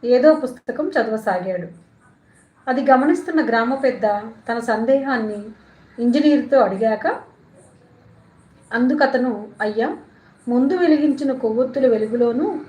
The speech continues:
ఈ పుస్తకం చదవవచ్చు కదా, దాన్ని ఆర్పి వేరే దాన్ని ఎందుకు వెలిగించారు?" అని అడిగాడు. అప్పుడు ఇంజనీరు, "మొదట వెలిగించిన కొవ్వొత్తులు నాకు ప్రభుత్వం ఇచ్చినవి, దాని వెలుగులో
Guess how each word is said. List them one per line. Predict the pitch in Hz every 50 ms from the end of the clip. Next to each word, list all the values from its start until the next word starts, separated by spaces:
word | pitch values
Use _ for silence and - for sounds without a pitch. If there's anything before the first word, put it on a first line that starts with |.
| - - 233
ఈ | 240
పుస్తకం | 233 240 233 226 - 269 262 294 277
చదవవచ్చు | 262 - 214 202 220 247 269 269 254 254 - 262
కదా, | - 240 226 226 226 220 226 226 - - - - - - - - - -
దాన్ని | 247 240 247 254 262 254
ఆర్పి | 220 196 208 254 - - - 285 254 240 240 240
వేరే | 208 214 226 254 277 285
దాన్ని | 285 277 254 277 277 269
ఎందుకు | 226 220 226 240 220 269
వెలిగించారు?" | 262 247 233 220 233 240 233 - - 220 214 214 220
అని | 220 240 294
అడిగాడు. | 302 247 208 190 202 196 185 175 190 - - - - - - - - - - - - - - - - - - 233
అప్పుడు | 226 - 277 262
ఇంజనీరు, | 247 226 233 240 277 311 302 302 294 - 233 214 214 220 220 - - - - - - - - - - - - - -
"మొదట | 233 233 254 285 359
వెలిగించిన | 339 339 311 285 277 240 277 254 254 - 254 262
కొవ్వొత్తులు | 254 - 226 220 226 254 262 254 285 254 226 220 220 214 220 - - - -
నాకు | 226 226 240 247 247 - 226 214 214 220 - - -
ప్రభుత్వం | 214 208 214 254 254 - 311 311 277 254
ఇచ్చినవి, | 233 - - 226 220 202 190 196 190 - - - - - - - - - - - - - 202
దాని | 185 233 233 240 240 233
వెలుగులో | 220 214 - 240 254 302 294 254 220 220 220 -